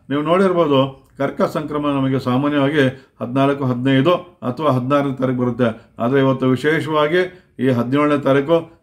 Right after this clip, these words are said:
ಕರ್ಕ ಸಂಕ್ರಮಣ, ಆ, ಬಂದಿದೆ. ಕರ್ಕ ಸಂಕ್ರಮಣ ಅಂತ ನಾವು ಏನಕ್ಕೆ ಹೇಳ್ತೀವಿ ಅಂತ ಹೇಳಿದ್ರೆ, ನೋಡಿ, ಆ, ಮಕರ ಸಂಕ್ರಾಂತಿ,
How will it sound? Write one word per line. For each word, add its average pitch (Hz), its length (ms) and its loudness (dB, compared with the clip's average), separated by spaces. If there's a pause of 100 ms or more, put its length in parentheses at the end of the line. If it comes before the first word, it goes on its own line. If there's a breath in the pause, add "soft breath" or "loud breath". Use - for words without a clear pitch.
(120)
ಕರ್ಕ 127 240 -2
ಸಂಕ್ರಮಣ, 139 560 0 (500 loud breath)
ಆ, 113 240 0
ಬಂದಿದೆ. 120 840 0
ಕರ್ಕ 165 240 -4
ಸಂಕ್ರಮಣ 160 460 -4
ಅಂತ 143 120 -2
ನಾವು 127 240 2
ಏನಕ್ಕೆ 139 300 0
ಹೇಳ್ತೀವಿ 123 240 0
ಅಂತ 117 100 -4
ಹೇಳಿದ್ರೆ, 139 560 0 (120)
ನೋಡಿ, 151 600 -2
ಆ, 117 500 0
ಮಕರ 135 360 0
ಸಂಕ್ರಾಂತಿ, 147 760 0